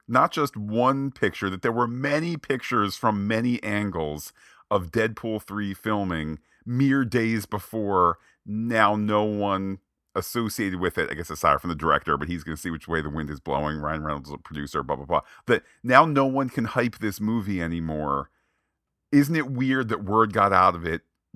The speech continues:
days before these actors couldn't make it anymore and nobody was gonna talk about it and everything is all crisis, crisis?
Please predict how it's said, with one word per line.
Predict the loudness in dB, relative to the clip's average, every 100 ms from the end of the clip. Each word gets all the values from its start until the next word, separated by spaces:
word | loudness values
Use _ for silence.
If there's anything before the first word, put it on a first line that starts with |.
| -2
days | 2 2 0 -2
before | -6 -4 0 0
these | 0 -2
actors | 2 2 2 -4 -6 -6
couldn't | -6 -6 -4
make | -6 -6
it | -8
anymore | -6 -6 -4 -4
and | -2
nobody | -4 -4
was | -8
gonna | -8 -4
talk | -2 -2 -2
about | 0 0
it | -2
and | -6
everything | -6 -6 -6 -6
is | -6 -2
all | -2 -2
crisis, | 0 -2 -2 -14
crisis? | -2 -2 -2 -10 -18 -20